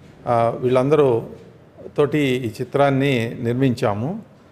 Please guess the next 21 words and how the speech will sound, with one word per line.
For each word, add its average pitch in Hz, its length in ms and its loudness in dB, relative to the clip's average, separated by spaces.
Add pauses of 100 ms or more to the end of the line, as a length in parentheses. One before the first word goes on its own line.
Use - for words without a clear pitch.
(440)
ఆ, 117 580 0 (140)
కె-, 92 100 -20 (760)
కెమెరా 131 280 2
వర్క్ 123 280 2
కానీ, 120 280 0
షూటింగ్ 135 400 -2
లొకేషన్స్ 123 560 -2
కానీ 120 300 0
ఎక్కడా 139 300 0
కూడా 135 400 2
రాజీ 123 300 2
పడకుండా 123 720 0 (120)
ఈ 117 60 -6
చిత్రాన్ని, 123 840 -2 (720)
ఆ, 104 400 -6
పూర్తి 143 280 -2
చేసి - 180 -2
సెన్సార్ 131 400 0
కూడా 131 220 2
అయిపోయింది. 127 560 0
ఈ 131 560 -2